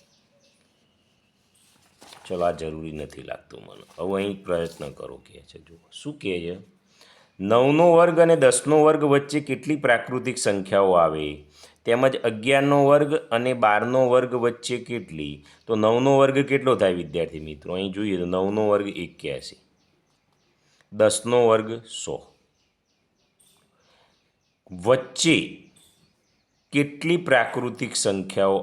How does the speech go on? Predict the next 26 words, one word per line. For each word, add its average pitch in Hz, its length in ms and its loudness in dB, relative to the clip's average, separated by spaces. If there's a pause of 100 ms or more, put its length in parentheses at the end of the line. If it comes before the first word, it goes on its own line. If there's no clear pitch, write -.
આવે? 76 360 -4
તો 104 160 -8
એક્યાસી 135 640 0
છે, 135 120 2
એક્યાસી 123 640 2
અને 131 100 0
સોની 120 360 0
વચ્ચે 117 360 -2
કે 127 200 -2
એક્યાસી 117 400 -2
એટલે 117 100 -4
બ્યાસી, 104 500 0
ત્યાસી, 101 420 -2
ચોર્યાસી, 101 400 0
પંચ્યાસી, 104 500 -6
છ્યાસી, 98 340 -4
સત્યાસી, 98 500 -6
અઠ્યાસી, 101 380 -8
નેવ્યાસી, 98 380 -6
નેવું, 95 320 -6
એકાણું, 95 400 -6
બાણું, 90 320 -6
ત્રાણું, 95 320 -2 (1600)
સત્તાણું, 110 560 -2
અઠ્ઠાણું, 107 380 -2
નવ્વાણું. 90 500 -2